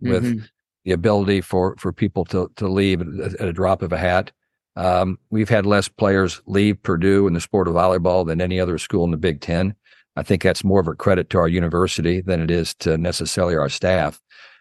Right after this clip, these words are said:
Speaker 1: Um, but I, I think it's, it's all about being fair and, and doing the right thing, um,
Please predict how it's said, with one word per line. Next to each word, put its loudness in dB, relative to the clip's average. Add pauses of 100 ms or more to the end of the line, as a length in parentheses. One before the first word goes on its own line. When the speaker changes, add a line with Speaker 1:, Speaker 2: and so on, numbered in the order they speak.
(140)
Speaker 1:
Um, 0 (180)
but 2
I, 2
I 2
think 2
it's, -2
it's -2
all 4
about 2 (720)
being 0
fair 2
and, -4
and -4
doing 2
the -2
right 0
thing, -2 (520)
um, 0